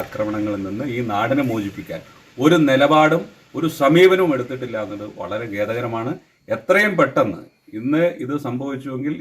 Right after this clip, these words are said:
ഈ അടുത്ത ദിവസങ്ങളിൽ ഇവിടുത്തെ അമ്പലത്തിലൊക്കെ പരിപാടികൾ നടക്കുന്ന ദിവസങ്ങളാണ്, എത്രയും പെട്ടെന്ന് ഇവിടെ ആ കൂട് വെച്ചുകൊണ്ട് അതിൽ നിരീക്ഷണ ക്യാമറ ഉൾപ്പെടെ വെച്ചുകൊണ്ട് അതിനെ ഇവിടുന്ന് പിടിക്കുകയും അതിനെ ഇവിടെ ഒരു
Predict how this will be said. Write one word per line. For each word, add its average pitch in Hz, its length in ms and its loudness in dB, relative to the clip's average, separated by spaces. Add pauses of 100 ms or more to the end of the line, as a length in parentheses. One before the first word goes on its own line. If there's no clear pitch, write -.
(160)
ഈ - 20 -10 (140)
അടുത്ത 113 200 -8 (100)
ദിവസങ്ങളിൽ 127 480 -6
ഇവിടുത്തെ 120 340 -10
അമ്പലത്തിലൊക്കെ 113 720 -10
പരിപാടികൾ 120 480 -6
നടക്കുന്ന 120 400 -8
ദിവസങ്ങളാണ്, 127 480 -4 (480)
എത്രയും 151 340 0
പെട്ടെന്ന് 139 400 0
ഇവിടെ 120 240 2 (480)
ആ 107 100 -4 (120)
കൂട് 123 260 -4
വെച്ചുകൊണ്ട് 113 480 -6
അതിൽ 117 100 -8 (120)
നിരീക്ഷണ 123 380 -4 (120)
ക്യാമറ 110 340 -6
ഉൾപ്പെടെ 110 360 -8
വെച്ചുകൊണ്ട് 101 460 -10 (460)
അതിനെ 120 240 -2 (220)
ഇവിടുന്ന് 113 360 -6
പിടിക്കുകയും 117 540 -10 (460)
അതിനെ 127 240 0
ഇവിടെ 151 220 0
ഒരു 170 80 4